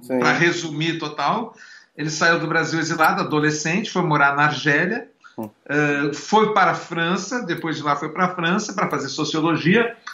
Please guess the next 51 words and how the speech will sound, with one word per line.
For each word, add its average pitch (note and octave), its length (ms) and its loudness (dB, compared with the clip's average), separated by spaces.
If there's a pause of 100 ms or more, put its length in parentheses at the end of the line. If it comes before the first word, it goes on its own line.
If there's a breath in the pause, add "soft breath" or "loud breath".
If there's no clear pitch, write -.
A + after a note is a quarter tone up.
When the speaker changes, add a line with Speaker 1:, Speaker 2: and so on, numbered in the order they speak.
Speaker 2:
acabou G3 440 2
trabalhando F3+ 520 0
no D#3 60 -6
Museu E3+ 360 -2
do E3 80 -2
Homem E3 240 0
com E3+ 160 0
Jean E3 240 6
Rouch, D#3+ 460 0
que - 40 0
é C3+ 40 8
um - 20 10
Speaker 1:
Olha, G3 220 10
Speaker 2:
cara D#3 180 8
que B2 80 2
Speaker 1:
não A#2 220 -4
sabia B2+ 320 -4
disso. A2+ 260 -8 (100)
Speaker 2:
inventou D#3 920 4
o A2 40 -6
cinema C3+ 540 -4
etnográfico, C3+ 880 0
né, D3+ 180 -4
no D3+ 120 -2
Speaker 1:
Hum. A2 40 -2
Speaker 2:
Museu C3+ 260 -6
do C#3+ 120 -8
Homem, D3 340 0
quem A#2+ 160 -10
viu, D3 320 4
quem C3 180 -4
não C3 260 -2
conhece, C#3 460 0
veja C#3 320 2
Eu D3 140 6
Negro, D3+ 480 4
por B2 180 -12
exemplo, C3 360 -8
que B2+ 60 -18
é A#2 40 -14
um A#2 60 -14
Speaker 1:
Hum. - 40 -14
Speaker 2:
filme C3 300 -6
espetacular. C3 1000 0
Speaker 1:
Sim. C#3+ 380 -2 (180)
Speaker 2:
Trabalhou F#3 320 2
sete A#3 560 2
anos F#3+ 420 -2
com C3+ 120 -16
Jean D3+ 160 -6
Rouch, D3 520 -6